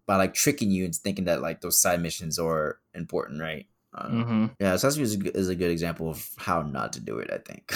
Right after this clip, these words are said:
Speaker 1: <laughs>
Speaker 2: Yeah, yeah, for real.
Speaker 1: I, I remember Spider-Man had a lot of, uh,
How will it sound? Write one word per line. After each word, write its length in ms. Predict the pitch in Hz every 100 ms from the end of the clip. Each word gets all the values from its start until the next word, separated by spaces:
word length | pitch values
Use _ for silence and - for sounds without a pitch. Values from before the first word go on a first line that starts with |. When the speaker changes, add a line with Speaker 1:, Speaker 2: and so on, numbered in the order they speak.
| 123 101
Speaker 1:
<laughs> 140 | - 90
Speaker 2:
Yeah, 160 | 95 - - -
yeah, 240 | 113 98
for 240 | - 104
real. 280 | 98 92 113 -
Speaker 1:
I, 120 | 143
I 300 | 226 - 190
remember 260 | 466 440 254
Spider-Man 560 | - 175 180 143 120
had 160 | 123 117
a 40 |
lot 200 | 107 107
of, 160 | 104 98
uh, 380 | 95 87 82